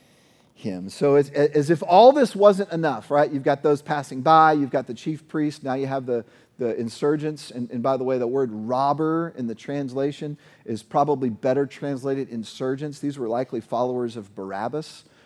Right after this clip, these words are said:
right, who had led an insurgency. So these were bandits, these were insurgents against the power of Rome. Jesus was taking Barabbas' place in the center. And these two men were on his right and his left. Now,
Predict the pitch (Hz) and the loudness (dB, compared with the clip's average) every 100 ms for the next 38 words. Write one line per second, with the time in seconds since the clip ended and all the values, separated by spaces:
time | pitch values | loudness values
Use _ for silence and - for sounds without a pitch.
0 | _ 123 127 120 120 117 123 127 113 107 | _ -2 -2 -2 -4 -2 -2 -2 -6 -10
1 | - - 120 127 131 - 156 156 _ _ | -12 -8 -6 -8 -12 -8 -8 -8 _ _
2 | - 113 143 127 107 127 139 143 139 - | -8 -2 -2 -2 -4 -2 -2 0 -4 -4
3 | 139 131 127 110 110 - 131 135 135 120 | -8 -4 -6 -6 -10 -6 -4 -4 -8 -8
4 | 113 127 - 110 127 123 117 110 123 123 | -8 -8 -10 -6 -2 -2 -2 -4 -4 -4
5 | 120 - - 120 107 143 139 - 107 123 | -6 -10 -20 -12 -4 -4 -4 -8 -6 -6
6 | - 107 98 110 117 95 - _ 117 92 | -6 -10 -6 -2 -4 -4 -14 _ -6 -6
7 | - - 101 95 - 92 62 _ _ _ | -12 -14 -14 -12 -14 -14 -16 _ _ _
8 | _ _ _ _ _ 104 98 - 135 120 | _ _ _ _ _ -12 -12 -10 -6 -4
9 | 120 107 104 101 98 107 107 90 92 104 | -4 -6 -8 -10 -10 -8 -8 -8 -12 -10
10 | 95 - _ - _ 143 147 143 - | -10 -12 _ -20 _ 2 4 2 -2